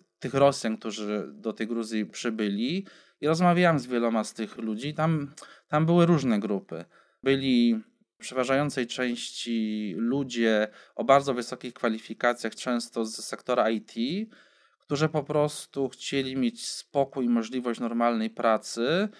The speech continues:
I oni dalej byli zatrudnieni w jakichś rosyjskich, znaczy firmach, często korporacjach międzynarodowych działających w Rosji. I tam sobie pootwierali jednoosobowe działalności gospodarcze.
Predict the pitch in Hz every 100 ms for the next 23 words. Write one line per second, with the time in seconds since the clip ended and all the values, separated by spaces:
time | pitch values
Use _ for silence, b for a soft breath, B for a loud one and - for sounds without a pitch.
0 | b 156 175 185 175 151 131 127 127 127
1 | 120 117 107 110 110 110 - 113 107 -
2 | 110 107 - _ _ 101 - - 151 143
3 | 123 _ - 143 139 135 139 139 143 -
4 | 127 120 117 120 131 120 117 113 120 104
5 | 110 104 104 - 123 190 233 b b b
6 | b b 131 160 160 156 143 135 - 131
7 | 131 131 120 117 b b 127 127 123 -
8 | 131 127 127 120 117 113 113 113 107 107
9 | - 110 110 101 - - 123 196